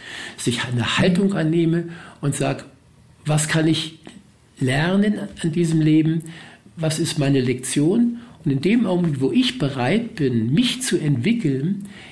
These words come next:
werde ich auch viel toleranter, auf die Dauer auch attraktiver. Weil, ich meine, einer, der immer nur meckert, der kann noch so gut ausschauen,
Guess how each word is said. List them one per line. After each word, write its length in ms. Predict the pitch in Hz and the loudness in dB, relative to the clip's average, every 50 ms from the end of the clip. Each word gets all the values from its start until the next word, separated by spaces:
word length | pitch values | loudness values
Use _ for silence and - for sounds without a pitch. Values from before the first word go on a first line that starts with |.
| - - - | -16 -8 -4
werde 180 | 139 139 151 165 | -2 0 0 0
ich 140 | 156 156 | 0 0
auch 120 | 143 147 143 | -4 -4 -4
viel 240 | - - 165 156 156 | 0 2 2 2 2
toleranter, 800 | - - 139 127 127 117 113 113 139 196 196 196 226 247 269 262 - - - - - - - - | 2 0 0 0 0 0 -2 -2 -2 -2 -2 0 -2 -2 -2 -4 -6 -12 -20 -20 -20 -20 -20 -12
auf 200 | - 160 135 - | -6 -4 -4 -4
die 140 | - - 123 | -2 -2 -2
Dauer 380 | - 131 127 147 160 160 156 156 | -2 0 0 0 0 0 0 -2
auch 200 | 151 - - - | -4 -4 -4 -4
attraktiver. 960 | 156 147 - - - - 123 120 - - - - 240 254 240 147 117 98 98 - - - - - - - - - - | -4 -4 -4 -4 -4 -4 -4 -4 -6 -6 -2 2 2 2 2 2 -2 -4 -6 -10 -14 -20 -20 -20 -20 -20 -20 -12 -8
Weil, 260 | 151 131 131 135 135 | -6 -4 -4 -4 -4
ich 260 | 139 - - - - | -4 -6 -8 -6 -4
meine, 220 | 147 143 143 147 - | -2 0 0 0 0
einer, 200 | 143 135 135 135 | 0 0 0 0
der 100 | 135 131 | 0 0
immer 180 | 143 156 156 151 | 2 2 2 4
nur 160 | 147 139 123 | 2 2 2
meckert, 640 | 123 127 151 156 - - 165 170 170 - - - - | 2 0 0 -2 -2 -4 -4 -4 -4 -8 -12 -8 -8
der 80 | - | -6
kann 160 | - - 143 131 | -4 -2 -2 0
noch 140 | 143 151 | 0 0
so 160 | 151 - 143 120 | 0 0 0 0
gut 240 | 117 135 160 - | 2 2 2 2
ausschauen, 640 | - - 143 147 - - 147 139 131 139 151 170 170 | 2 0 0 0 0 0 0 0 2 2 2 0 -2